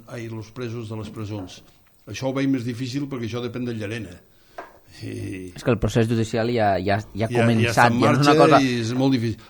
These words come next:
Speaker 1: Però acostar-los sí que els pot... i això seria acostar-los, sí. Sí, perquè la, l'acostar els presos o no, no depèn ni del jutge ni ningú, depèn de, de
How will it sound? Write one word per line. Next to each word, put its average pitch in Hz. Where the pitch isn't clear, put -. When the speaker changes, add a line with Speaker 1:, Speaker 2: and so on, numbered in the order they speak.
Speaker 1:
Però 131
acostar-los 143
sí 156
que 135
els 120
pot... 117
i 131
això 147
seria 156
acostar-los, 117
sí. 135
Sí, 104
perquè 120
la, 117
l'acostar 120
els -
presos 139
o 123
no, 135
no 139
depèn 139
ni 143
del 123
jutge 143
ni 147
ningú, 131
depèn 123
de, 139
de 123